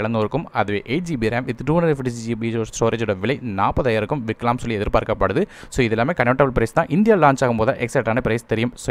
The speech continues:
இந்தியா லான்ச் ஆகுதா இல்லையா அப்படிங்கிறதையும் பொறுத்திருந்தா பார்க்கணும். ஏன்னு கேட்டிங்கன்னா, இது விவோட சப் பிராண்ட். So, சப் பிராண்டை முதல்ல இந்தியா கொண்டு வருவாங்களா இல்லையா அப்படிங்கிறத பொறுத்திருந்தா பார்க்கணும். So, இந்த வீடியோ உங்களுக்கு பயனுள்ளதா மறக்காம லைக் பண்ணுங்க. மறக்காம இந்த சேனல் சப்ஸ்கிரைப் பண்ணிட்டு பக்கத்துல இருக்க பெல் ஐகானையும் பிரஸ் பண்ணுங்க. ஏன்னா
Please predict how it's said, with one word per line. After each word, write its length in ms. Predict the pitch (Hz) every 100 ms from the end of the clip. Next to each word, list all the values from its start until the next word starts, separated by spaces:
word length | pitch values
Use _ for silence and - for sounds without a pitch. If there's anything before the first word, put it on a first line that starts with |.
| 110
இந்தியா 180 | 107 139 104
லான்ச் 240 | 104 139 139
ஆகுதா 180 | 131 135
இல்லையா 180 | 117 127
அப்படிங்கிறதையும் 480 | 113 117 110 107 160 120
பொறுத்திருந்தா 440 | 113 120 120 127 110
பார்க்கணும். 280 | 107 131 196 - - 113
ஏன்னு 180 | 156 185 147
கேட்டிங்கன்னா, 340 | 135 123 143
இது 80 | 120 110
விவோட 280 | 135 147 135
சப் 140 | 117 110
பிராண்ட். 240 | 127 170 165
So, 80 | 117 117
சப் 120 | 117
பிராண்டை 220 | 151 160 139 120
முதல்ல 260 | 131 147 127
இந்தியா 180 | 127 131 120
கொண்டு 160 | 120
வருவாங்களா 320 | 135 123 123 123
இல்லையா 200 | 113 120
அப்படிங்கிறத 360 | 107 107 110 147 117
பொறுத்திருந்தா 380 | 113 110 120 120
பார்க்கணும். 300 | 107 107 113 - - - - -
So, 80 | 240 214
இந்த 120 | 254 262
வீடியோ 160 | 208 185
உங்களுக்கு 180 | 160 127
பயனுள்ளதா 300 | 127 135 123
மறக்காம 280 | 113 113 107
லைக் 160 | 151 120
பண்ணுங்க. 200 | 127 175 - - - 156
மறக்காம 340 | 185 214 185
இந்த 80 | 147
சேனல் 180 | 147 143
சப்ஸ்கிரைப் 320 | 131 - 127 123
பண்ணிட்டு 200 | 135 127
பக்கத்துல 200 | 120 120
இருக்க 140 | 110 104
பெல் 140 | 139 190
ஐகானையும் 320 | 139 147 135 127
பிரஸ் 140 | -
பண்ணுங்க. 200 | 113 127
ஏன்னா 120 | 117